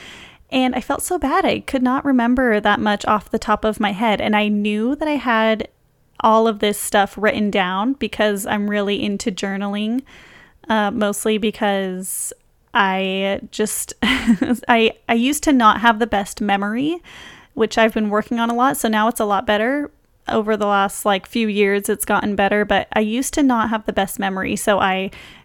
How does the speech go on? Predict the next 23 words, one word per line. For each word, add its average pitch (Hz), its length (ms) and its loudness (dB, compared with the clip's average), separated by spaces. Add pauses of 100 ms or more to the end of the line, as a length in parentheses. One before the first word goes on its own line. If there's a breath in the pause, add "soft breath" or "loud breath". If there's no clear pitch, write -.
got 233 240 4
in 220 140 2
a 214 60 0
good 220 220 2
habit 202 500 0
of 202 420 0 (300)
making 214 420 0
sure 208 260 -2
to 214 160 0
write 196 600 -4 (260)
everything 208 540 0
down 262 540 0 (320)
that 190 400 0
I 202 100 -2
didn't 208 320 -2
want 202 300 -6
to 214 120 0
forget. 208 500 0
So 202 340 0 (480 loud breath)
I 214 140 2
journaled 254 720 2 (100)
a 247 100 8
lot 202 720 2